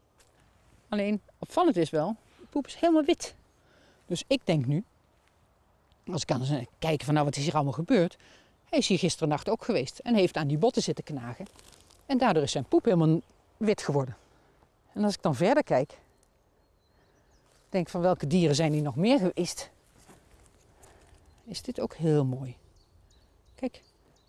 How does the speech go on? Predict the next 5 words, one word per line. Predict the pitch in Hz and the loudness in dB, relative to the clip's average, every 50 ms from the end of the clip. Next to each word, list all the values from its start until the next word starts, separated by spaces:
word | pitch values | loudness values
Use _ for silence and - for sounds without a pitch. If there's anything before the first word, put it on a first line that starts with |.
| _ _ | _ _
ik | - | -6
zie | - - 185 | -2 -2 0
hier | 160 170 226 254 302 349 - - - _ _ _ _ _ _ _ _ _ _ _ - _ _ - - | 2 4 6 6 6 4 2 -4 -16 _ _ _ _ _ _ _ _ _ _ _ -20 _ _ -18 -8
allemaal | 233 226 226 233 - | -2 -2 -2 -2 -2
knaagsporen. | - 220 247 226 180 - - - - 143 131 131 135 139 | 0 0 0 0 0 -2 -8 -8 -6 -6 -6 -6 -8 -12